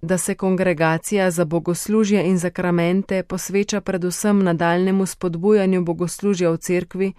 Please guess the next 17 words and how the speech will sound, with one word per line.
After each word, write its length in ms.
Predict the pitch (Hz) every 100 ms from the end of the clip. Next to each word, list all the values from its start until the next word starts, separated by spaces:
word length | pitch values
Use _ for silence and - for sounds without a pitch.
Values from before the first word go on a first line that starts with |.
| - -
in 120 | 196
sicer 420 | - 180 - 196
glede 320 | 180 185 180
na 140 | 196 190
prenovo, 680 | 196 180 170 165 175 190 -
ki 160 | - 208
jo 100 | 185
je 140 | 175
določil 540 | 170 180 185 196 214
Drugi 340 | 185 196 208 208
vatikanski 760 | 170 165 185 180 175 175 - 185
koncil, 520 | 175 170 - 202 202 _ -
izhajajoč 800 | 196 - 190 180 180 202 214 -
iz 160 | 202
konstitucije 840 | - 190 180 - 185 214 214 208 190
o 80 | 175
bogoslužju. 840 | 165 165 170 - 165 156 147 139